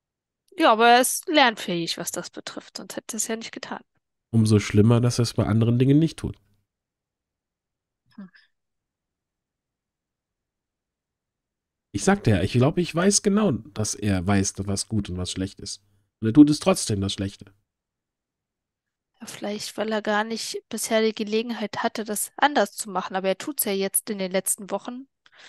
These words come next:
Speaker 1: hat er ja nicht so gehandelt, wie er erzogen worden ist.
Speaker 2: Siri stimmt dir bei.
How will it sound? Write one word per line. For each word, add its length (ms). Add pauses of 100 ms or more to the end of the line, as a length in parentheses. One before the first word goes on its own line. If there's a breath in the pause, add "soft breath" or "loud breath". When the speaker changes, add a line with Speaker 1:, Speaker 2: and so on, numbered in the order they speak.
(200 soft breath)
Speaker 1:
hat 200
er 80
ja 140
nicht 180
so 120
gehandelt, 880
wie 120
er 200
erzogen 540
worden 220
ist. 220 (1200)
Speaker 2:
Siri 320
stimmt 380
dir 140
bei. 280